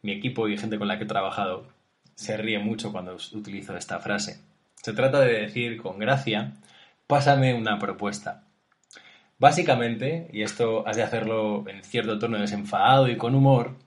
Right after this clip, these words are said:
es cuando alguien te dice, "Tendríamos que hacer esto, tendríamos que hacer lo otro", alguien llega con una lluvia de ideas. Básicamente, se trata de decirle a la otra persona,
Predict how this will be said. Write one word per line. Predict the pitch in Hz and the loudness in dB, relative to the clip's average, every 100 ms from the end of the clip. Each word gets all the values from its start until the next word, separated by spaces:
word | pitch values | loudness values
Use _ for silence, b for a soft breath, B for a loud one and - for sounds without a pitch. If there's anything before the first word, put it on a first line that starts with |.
| - | -10
es | - | 0
cuando | 147 131 127 | 2 6 6
alguien | 139 143 | 4 0
te | 127 | 0
dice, | 117 113 117 104 | -2 -4 -8 -8
"Tendríamos | 113 113 131 135 | -10 -4 -2 0
que | 120 | -2
hacer | 110 113 131 | -4 -2 0
esto, | 165 - 131 | -2 -2 -4
tendríamos | 127 117 127 120 | -4 -8 -8 -8
que | 117 | -6
hacer | 127 104 | -6 -4
lo | 104 | -2
otro", | 139 127 117 | -2 0 -2
alguien | 127 160 143 | 0 -2 -2
llega | 147 143 | -2 -2
con | 139 117 | -2 -6
una | 120 110 | -4 -6
lluvia | 107 117 113 107 101 | -6 -8 -4 -2 -2
de | 98 98 | -6 -8
ideas. | 104 98 92 - - B B B B B - | -4 -4 -6 -14 -18 B B B B B -2
Básicamente, | 135 131 147 135 139 151 160 - | 0 2 4 4 2 0 -4 -6
se | - | -8
trata | 104 120 139 | -4 2 4
de | 110 107 110 - | 4 2 -2 -6
decirle | 110 104 113 120 | -8 -8 -4 -2
a | |
la | 120 | 0
otra | 117 120 | 0 -4
persona, | 95 - 107 104 104 104 - _ _ | -4 -6 -4 -2 -2 -4 -10 _ _